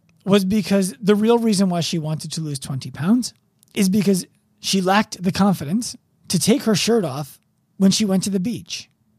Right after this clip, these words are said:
And her daughter was turning seven years old, was no longer going to believe her when she told her daughter that mommy was cold. And so she had to keep her shirt on at the beach. And she didn't want to lie to her daughter anymore.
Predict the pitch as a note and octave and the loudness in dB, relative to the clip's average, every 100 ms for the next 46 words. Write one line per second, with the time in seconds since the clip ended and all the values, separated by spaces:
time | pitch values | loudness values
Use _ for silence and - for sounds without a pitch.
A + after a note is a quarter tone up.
0 | _ _ _ _ _ _ G3 G3 F#3+ F#3 | _ _ _ _ _ _ 2 2 4 2
1 | C4 F3+ C3+ G3+ D#3+ C#3+ F#3+ F#3+ E3 - | 2 0 -6 -6 -6 -2 0 2 0 0
2 | G#3 G#3 F#3+ F#3 E3 G3+ C3 D3+ E3 _ | 0 2 2 0 0 -2 -4 -8 -12 _
3 | _ _ - F#3+ G#3 C4+ D4 C#4+ C#4 A#3 | _ _ -2 0 4 2 4 0 0 0
4 | A3+ A#3 A#3+ G#3 G#3 G#3 G#3+ C3+ B2+ D3+ | 2 2 2 0 0 0 -4 -6 -8 -4
5 | D3 F3+ D#3+ G#3+ G#3+ G#3 D3+ D#3+ D#3 E3+ | -2 -2 0 2 2 2 0 -4 -4 -4
6 | D#3+ G#3 A3 G3 - - A3 A2+ - - | 0 2 2 0 -2 -2 -2 -2 -10 -20
7 | _ _ _ _ _ _ _ _ _ G3+ | _ _ _ _ _ _ _ _ _ 0
8 | F#3+ F3+ F#3+ G3+ A3 - A3+ G#3 - G3 | 2 2 2 0 0 -2 0 0 0 2
9 | F3+ F3 E3 D3 C3 - - - _ _ | 2 2 -2 -6 -8 -12 -20 -20 _ _
10 | _ _ _ _ _ _ _ - - F#3 | _ _ _ _ _ _ _ -20 -12 -6
11 | - E3+ A3 C#4+ G#3+ G3+ D#3 D#3+ C#3+ C#3+ | -2 0 2 4 4 2 2 0 -2 -4
12 | D#3+ D#3 D3+ E3 D#3 B2 G#2 G2 E2 | -4 -2 -2 -2 -2 -6 -10 -12 -14